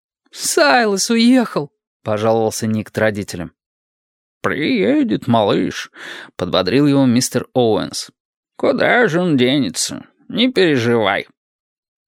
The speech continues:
«Когда ты только родился, он пообещал, что если ему случится уехать, он найдёт себе замену. Чтобы кто-то носил тебе еду, смотрел за тобой. Так и вышло, он нас не подвёл», добавила миссис Оуэнс.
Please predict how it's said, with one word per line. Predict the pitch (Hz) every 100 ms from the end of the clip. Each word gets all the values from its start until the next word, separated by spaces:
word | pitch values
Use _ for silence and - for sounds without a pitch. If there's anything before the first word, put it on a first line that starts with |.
| _ _ _
«Когда | - 123 127 170
ты | - 175
только | 185 175 -
родился, | 170 160 165 208 202 - 135 _ 175
он | 185
пообещал, | 196 180 170 - 202
что | 196 - 165
если | 170 - 151
ему | 175
случится | - 170 180 - 165
уехать, | 160 165 226 - _ _ _ _ _ -
он | 254 269
найдёт | 175 139 214
себе | - 139 156 175
замену. | 170 156 120 73 - _ _ -
Чтобы | - 147 143
кто-то | - 165 151
носил | 147 135 147
тебе | 131 123 127
еду, | 117 117 143 208 _ _ -
смотрел | - 123 123 120 139
за | 156
тобой. | 156 156 156 139 _ _ _ _ -
Так | 95 -
и | 113
вышло, | 143 220 - - _ -
он | 123
нас | 120 123
не | 135
подвёл», | 151 196 190 180 196 _ _ _ _ _ -
добавила | 120 110 107 120 156 160
миссис | 123 107 - 113 85
Оуэнс. | 87 76 - -